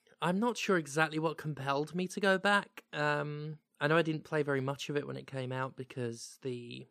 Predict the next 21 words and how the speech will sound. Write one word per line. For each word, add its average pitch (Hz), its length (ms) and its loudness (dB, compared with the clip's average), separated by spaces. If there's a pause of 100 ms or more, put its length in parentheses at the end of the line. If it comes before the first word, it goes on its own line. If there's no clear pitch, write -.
(160)
it's 135 200 -6
an 135 80 -2
always 123 320 -2
online 123 460 -2
fucking 135 420 -8
game 131 300 -2
that 135 120 -10
doesn't 120 240 -12
have 120 280 -10
to 135 100 -20
be, 131 420 -4
and 120 520 -6 (420)
they 127 60 -8
couldn't 175 200 -4
keep 208 160 -4
the - 60 -10
servers 208 340 4
up, 127 220 4 (260)
and 143 240 4
I 147 200 6 (220)
couldn't, 156 400 -2